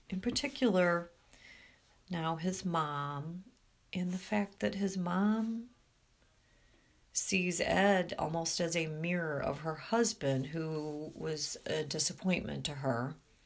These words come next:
And so it kind of seems like maybe she's projecting her feelings,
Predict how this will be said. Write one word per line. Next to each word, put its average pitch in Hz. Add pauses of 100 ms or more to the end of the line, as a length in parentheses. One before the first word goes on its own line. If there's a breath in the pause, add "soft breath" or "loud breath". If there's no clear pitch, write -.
(920 loud breath)
And 139
so 143
it -
kind 165
of 156
seems 156
like 143
maybe 143
she's 135
projecting 156
her 156
feelings, 147